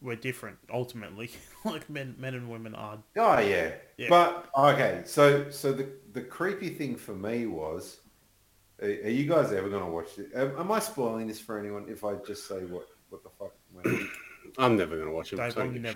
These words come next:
Speaker 3: shit.
Speaker 1: gonna
Speaker 3: I,
Speaker 1: watch
Speaker 3: I
Speaker 1: it.
Speaker 3: actually, I actually already know how all this shit ends, so.
Speaker 2: Okay, so, so apparently werewolves imprint on their life partner. Okay, so they,
Speaker 1: So they piss on
Speaker 2: they
Speaker 1: them?
Speaker 2: No, they, they imprint.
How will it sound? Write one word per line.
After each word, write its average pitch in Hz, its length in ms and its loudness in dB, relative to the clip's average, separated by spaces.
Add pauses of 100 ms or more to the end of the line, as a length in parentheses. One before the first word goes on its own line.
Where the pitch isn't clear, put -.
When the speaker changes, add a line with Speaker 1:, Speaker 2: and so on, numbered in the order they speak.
Speaker 3:
shit. - 0 -
Speaker 1:
gonna 104 140 -10
Speaker 3:
I, 139 80 8
Speaker 1:
watch 156 100 4
Speaker 3:
I 147 80 10
Speaker 1:
it. 185 40 12
Speaker 3:
actually, 180 360 6
I 107 80 6
actually 131 220 6
already 113 220 8
know 87 300 2
how 85 140 -2
all 82 160 -4
this 80 100 -6
shit - 280 -2
ends, 73 280 -10
so. - 180 -8
Speaker 2:
Okay, 85 440 -2 (120)
so, 156 500 8 (1120)
so 160 220 2
apparently 160 840 0
werewolves 107 840 -4
imprint 101 640 -8
on 98 180 -8
their 92 140 -10
life 85 420 -6
partner. 82 460 -12 (1080)
Okay, 98 320 -6
so 101 340 -2
they, 82 60 -6
Speaker 1:
So 104 180 4
they 110 120 6
piss 113 320 -2
on 104 80 2
Speaker 2:
they 101 80 4
Speaker 1:
them? 101 140 -4 (800)
Speaker 2:
No, 120 540 0
they, 120 420 0
they 123 220 -2
imprint. 127 520 -4